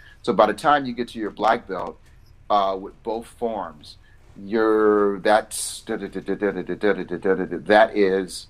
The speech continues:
uh, that's sixteen, seventeen forms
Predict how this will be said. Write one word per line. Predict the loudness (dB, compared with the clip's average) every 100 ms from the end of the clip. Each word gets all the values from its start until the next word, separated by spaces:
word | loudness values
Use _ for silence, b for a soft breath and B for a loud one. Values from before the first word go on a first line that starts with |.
| b b b b -20 -2
uh, | 4 4 4 0 -2 -4 -6 -12 -20 -20 -20 -20 -20 -20 -20 -20 -10
that's | 0 0 0 -8 -14 -16 -18
sixteen, | -16 -14 -10 -8
seventeen | -4 -4 -6 -12
forms | -10 -6 -6 -8 -14